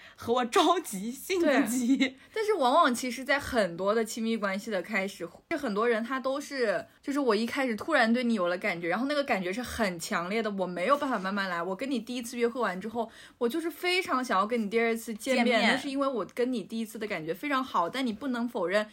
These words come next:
Speaker 2: 这个感觉是错误的，我一定要第一次见完面之后，我隔一周才能约你，这样才是正确的。
Speaker 1: 对。就而且假设你们俩在一个城市，我们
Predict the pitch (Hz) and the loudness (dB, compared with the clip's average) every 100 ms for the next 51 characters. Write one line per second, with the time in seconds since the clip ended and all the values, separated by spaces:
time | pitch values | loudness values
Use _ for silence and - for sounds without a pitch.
0 | - 277 262 220 180 175 202 247 - 330 | -6 -6 -2 -2 0 -2 -4 -8 -2 0
1 | 302 247 208 196 185 196 277 294 277 220 | 0 0 0 0 -2 -2 -2 0 2 2
2 | - 269 277 285 285 254 233 247 233 233 | 0 -4 -4 -2 0 2 2 0 -2 -2
3 | 247 202 190 208 240 277 - 294 311 320 | 0 0 0 2 2 0 6 6 6 0
4 | 220 196 208 214 214 226 170 - - 285 | -2 0 0 2 4 2 0 -6 -2 0
5 | 240 226 175 180 185 202 202 180 156 131 | 0 -2 -6 -4 -2 -2 -2 -4 -6 -10
6 | - _ 254 233 185 - - - _ - | -14 _ -2 0 0 -2 -10 -20 _ -12
7 | 254 254 269 254 - - 185 - - 202 | -6 -4 0 0 0 -8 -16 -16 2 4
8 | 151 - 254 175 170 175 202 208 190 180 | 4 2 0 0 -2 -2 -2 -2 -4 -6
9 | 160 208 - 143 165 - 170 - 165 156 | -4 -6 -6 -8 -8 -8 -8 -6 -6 -6
10 | 165 | -10